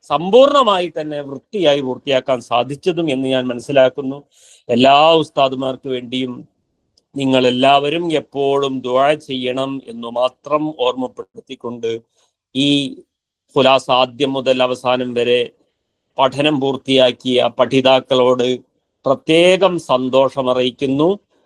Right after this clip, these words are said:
അല്ലാഹു സുബ്ഹാനഹു വ തആല ദുനിയാവിലും ആഖിറത്തിലും ഉപകാരമുള്ളതായി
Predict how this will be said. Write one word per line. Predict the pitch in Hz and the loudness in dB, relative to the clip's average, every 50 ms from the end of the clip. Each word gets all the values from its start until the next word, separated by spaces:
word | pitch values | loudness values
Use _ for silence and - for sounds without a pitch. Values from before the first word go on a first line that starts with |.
| _ _ - | _ _ -4
അല്ലാഹു | 127 131 135 131 135 123 127 127 | -2 0 2 4 4 2 0 -2
സുബ്ഹാനഹു | 127 - 139 127 123 120 127 123 127 127 120 120 | -6 -4 -2 -2 0 2 2 0 0 0 -4 -2
വ | 123 127 | -2 -2
തആല | 117 - 127 123 123 123 127 127 | -2 0 2 2 2 2 0 0
ദുനിയാവിലും | 123 120 123 123 120 127 123 123 123 120 123 120 120 123 120 | -2 -4 -4 -4 -2 0 0 0 0 0 -2 -4 -2 0 0
ആഖിറത്തിലും | 123 127 139 143 - - 180 180 175 175 - 214 220 233 202 147 | 2 2 2 2 0 -2 -4 -4 -4 -4 -4 -2 -2 -2 -2 -2
ഉപകാരമുള്ളതായി | 127 113 120 120 120 120 120 117 117 117 120 117 117 117 120 117 117 117 120 123 | -4 -2 -2 0 0 0 0 -2 -6 -10 -8 -6 -2 0 2 2 0 0 -2 -8